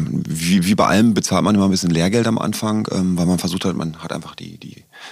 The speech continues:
Terminals hineingestellt, alles andere ist gleich geblieben. Mittlerweile sind die Abläufe in den Restaurants dann ja auch ein bisschen anders. Und gerade in neuen Restaurants ist es sehr offensichtlich, dass man am Terminal bestellt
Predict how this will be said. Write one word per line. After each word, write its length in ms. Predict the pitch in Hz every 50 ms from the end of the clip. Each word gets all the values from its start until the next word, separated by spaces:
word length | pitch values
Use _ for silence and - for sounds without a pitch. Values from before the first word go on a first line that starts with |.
| -
Terminals 400 | - - 107 101 104 98 95 -
hineingestellt, 640 | - 101 104 110 120 123 117 - - 104 101 101 -
alles 180 | - 92 87
andere 200 | - - 95 92
ist 120 | 87 - -
gleich 240 | - 95 101 101 101
geblieben. 320 | - - - 101 95 92
Mittlerweile 380 | 92 - - 90 95 92 92 87
sind 160 | 87 90 -
die 80 | 92
Abläufe 340 | - - - 95 98 87 92
in 60 | 87
den 100 | 87 82
Restaurants 480 | 80 80 85 - - - - 85 90 87
dann 160 | - 90 87
ja 80 | 85 -
auch 120 | 76 78
ein 80 | 85 82
bisschen 280 | 85 85 - - -
anders. 320 | - - 87 87 90 90 - - - - - - - - - - - -
Und 340 | 92 90 87 87 82 73
gerade 220 | - - 85 85 95
in 80 | 95
neuen 220 | 87 85 85 95 95
Restaurants 440 | 92 95 - - 95 82 87 87 82
ist 140 | 87 78
es 100 | 78 78
sehr 140 | 85 90 -
offensichtlich, 480 | - - 98 90 80 - - - - -
dass 160 | - 85 -
man 100 | 85 85
am 140 | 82 80 -
Terminal 380 | - - 90 95 95 95 92
bestellt 500 | 90 90 85 - - 92 90 90 90 90